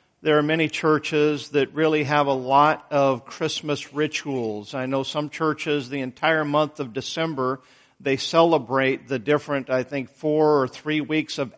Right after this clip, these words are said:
they call it Advent, and a lot of religious rituals, and I've never been much on religious rituals. I'm not against them. Sometimes we can find meaning in those things. You know, the Lord established several rituals, if you will.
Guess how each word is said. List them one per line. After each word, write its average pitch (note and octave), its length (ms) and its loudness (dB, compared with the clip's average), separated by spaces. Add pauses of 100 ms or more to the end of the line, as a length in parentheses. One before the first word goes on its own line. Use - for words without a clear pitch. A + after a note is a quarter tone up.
(120)
they C#3 140 -4
call C#3+ 280 4
it C#3 160 2
Advent, C#3+ 760 -2 (440)
and C3+ 380 -2
a C3 80 -6
lot D#3+ 260 6
of C#3+ 320 0
religious D3+ 640 0
rituals, D3+ 840 0
and C#3 260 -2
I've C#3 160 -2
never F3 300 2
been D#3+ 420 0 (340)
much D#3 460 4
on D3+ 320 2
religious C#3 640 0
rituals. C3+ 760 -4
I'm B2+ 140 -4
not C#3 200 4
against D3+ 500 -4
them. E3 260 0
Sometimes D#3 640 -2
we D3+ 140 -2
can C3+ 200 -10
find C#3+ 360 -2
meaning E3+ 400 -2
in E3 140 -4
those E3 300 2
things. F#3 420 -4 (240)
You F3 80 -2
know, F#3 120 4
the E3 120 2
Lord F#3+ 340 6
established D#3 960 4
several D#3+ 580 4
rituals, D3+ 720 0
if C#3 240 -2
you C#3+ 80 -4
will. C3 480 0